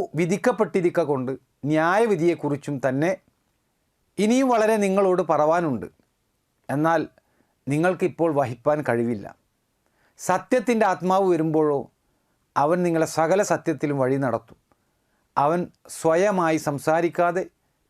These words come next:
താൻ കേൾക്കുന്നത് സംസാരിക്കുകയും വരുവാനുള്ളത് നിങ്ങൾക്ക് അറിയിച്ചു തരികയും ചെയ്യും.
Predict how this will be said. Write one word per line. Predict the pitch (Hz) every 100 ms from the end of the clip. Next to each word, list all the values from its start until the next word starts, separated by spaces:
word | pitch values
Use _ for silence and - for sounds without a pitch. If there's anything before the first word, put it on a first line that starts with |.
| -
താൻ | 156 190
കേൾക്കുന്നത് | - 165 170 180 202 180 151 156
സംസാരിക്കുകയും | 143 156 156 165 175 156 139 _ _ _ _ _ _
വരുവാനുള്ളത് | - 170 190 226 247 240 220 202 196
നിങ്ങൾക്ക് | 185 185 196 165 185 -
അറിയിച്ചു | 160 170 208 202 196
തരികയും | 185 151 147 147
ചെയ്യും. | 117 92